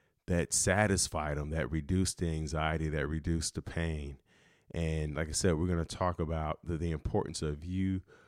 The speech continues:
finding your own purpose and meaning, uh, to the, to your grief. Um,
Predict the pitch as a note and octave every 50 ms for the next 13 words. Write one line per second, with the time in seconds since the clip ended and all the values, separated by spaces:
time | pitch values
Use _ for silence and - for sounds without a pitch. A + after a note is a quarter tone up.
0 | _ - - - - F#2 F2 F2+ E2+ E2+ E2 D#2+ D#2 D#2 - - D#2+ F2 F2+ F2+
1 | E2 - - E2+ D2+ - D#2 - - D2+ C#2+ D2 D#2+ E2+ F2 E2+ E2 D2+ C#2+ C#2
2 | C#2 C2+ - _ _ _ _ _ _ _ - - - D#2 D#2 D2 D2+ D2 C#2+ C#2+
3 | C#2 - - - - - D#2+ D#2 D2+ D2+ D2 C#2+ C#2+ - - _ _ _ _ _
4 | _ - - E2+ D#2+ D2+ C#2+ C#2+ D2 - - D#2 D2 D2 C#2+ C#2 - - _ _
5 | _ _ _ _ _ _ _ _ _ _ - _ - - - - E2 D#2+ D#2+ D#2
6 | D2+ D2 D2 D2 C#2+ D2